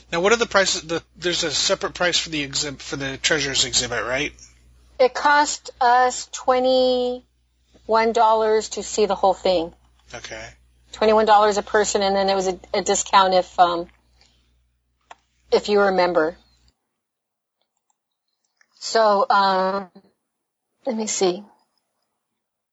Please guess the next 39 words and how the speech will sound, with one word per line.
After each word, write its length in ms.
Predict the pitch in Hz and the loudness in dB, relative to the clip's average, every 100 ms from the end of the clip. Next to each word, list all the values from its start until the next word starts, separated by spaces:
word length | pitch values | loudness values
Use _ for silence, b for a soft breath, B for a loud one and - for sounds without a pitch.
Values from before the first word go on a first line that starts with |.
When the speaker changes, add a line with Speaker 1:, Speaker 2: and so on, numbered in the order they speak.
| _ _ _ _ _ _ _ _ _ _ _ _ _ _ _ _ _ _ _ _ - 202 | _ _ _ _ _ _ _ _ _ _ _ _ _ _ _ _ _ _ _ _ -16 -12
Speaker 2:
I'm 80 | |
pulling 260 | 190 208 190 | 0 4 4
up 120 | 190 | 4
the 60 | 175 | 0
ticket 260 | - 175 | -2 -2
prices 420 | 175 170 165 165 160 | 2 2 2 -2 -4
right 160 | 156 | -6
now. 300 | 180 175 180 _ - _ _ _ | -6 -8 -12 _ -20 _ _ _
That's 200 | - 190 | 2 2
'cause 180 | - 196 | 2 2
that's 160 | 196 190 | 4 6
actually 300 | 175 - 185 | 2 4 2
a 40 | |
good 180 | 175 170 | 4 2
question. 500 | - 170 - - 190 - _ _ _ _ _ _ _ _ _ B B B | 4 0 2 -4 -6 -12 _ _ _ _ _ _ _ _ _ B B B
It 60 | |
was 160 | 226 233 | 0 0
twenty-one 420 | - 294 294 302 | 0 2 2 2
dollars. 480 | 269 240 233 233 233 | 2 2 2 2 0
Then 140 | 226 220 | -2 -4
if 140 | 208 | -2
you 80 | 226 | 0
wanted 240 | 226 240 | 2 2
to 80 | 233 | 0
get 180 | 226 226 | 0 0
the 80 | 226 | 2
little 240 | 220 220 | 2 2
audio 480 | 208 202 214 220 233 | 2 2 2 2 0
tour, 400 | - 254 240 233 | -2 0 2 2
that 160 | 220 | 0
was 80 | 202 | 0
another 300 | 196 202 190 | -2 -4 -4
seven 320 | 180 196 180 175 | -4 0 0 2
dollars 420 | 170 170 170 170 | 2 4 0 -4
for 120 | - | -2
each 260 | 170 170 - | -2 -2 -4
one 100 | 170 | -2
of 80 | |
those. 440 | 170 165 156 - | 2 2 2 -4